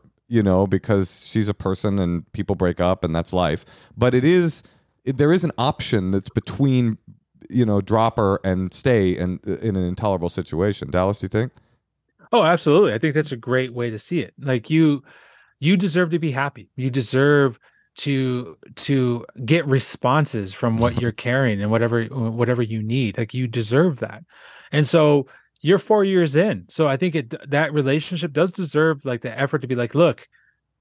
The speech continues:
Speaker 2: there are some ultimatums coming down the road here. I need to, like, I'm communicating with you. I'm telling you about what I need." And it, you're putting the ball in her, her court, but you're also saying, "I'm, we're in this together,"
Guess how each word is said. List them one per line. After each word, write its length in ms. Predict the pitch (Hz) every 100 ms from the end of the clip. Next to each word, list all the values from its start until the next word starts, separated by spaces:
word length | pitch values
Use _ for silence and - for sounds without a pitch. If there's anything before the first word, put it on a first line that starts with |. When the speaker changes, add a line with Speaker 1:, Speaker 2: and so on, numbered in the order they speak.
| _ _ _ -
Speaker 2:
there 100 | 143
are 40 |
some 200 | 143 175
ultimatums 640 | 131 139 143 127 147 156 -
coming 280 | - 123 120
down 180 | 120 117
the 80 |
road 300 | 107 131 165
here. 380 | 110 107 101 98 -
I 100 | 117
need 180 | 120 120
to, 240 | 117 113 123 -
like, 160 | 113 120
I'm 120 | 117
communicating 720 | 117 120 165 156 139 123 113
with 160 | 107 107
you. 240 | 110 104 - - -
I'm 120 | 110
telling 380 | 101 143 165 165
you 80 | 135
about 260 | 113 110
what 160 | 117 110
I 140 | 110
need." 380 | 107 107 104 104 - _ _ _
And 500 | 139 120 117 117 110 - - _ _ _ -
it, 180 | 139 -
you're 380 | 156 170 180
putting 320 | 190 233 247 196
the 80 |
ball 240 | 135 151 151
in 80 | 131
her, 160 | 139 -
her 160 | 143
court, 320 | - - 254 139
but 60 | 127
you're 160 | 135
also 180 | 147 139
saying, 440 | 117 147 135 117 - _ _ _ _ _
"I'm, 280 | 139 170 156 - - _ _ 170
we're 200 | 151 160
in 260 | - 180
this 140 | 175 -
together," 580 | 123 131 147 147 147